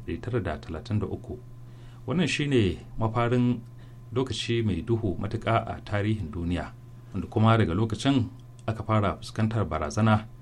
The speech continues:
a nahiyar Turai da ma sassan duniya,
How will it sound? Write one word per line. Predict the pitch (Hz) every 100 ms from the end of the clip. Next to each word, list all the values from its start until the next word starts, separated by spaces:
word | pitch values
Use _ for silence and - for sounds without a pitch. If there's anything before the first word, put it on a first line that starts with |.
| - - - -
a | 85
nahiyar | 82 95 113 85
Turai | - 113 110 110 -
da | 95
ma | 110
sassan | 117 117 - 78
duniya, | 78 82 87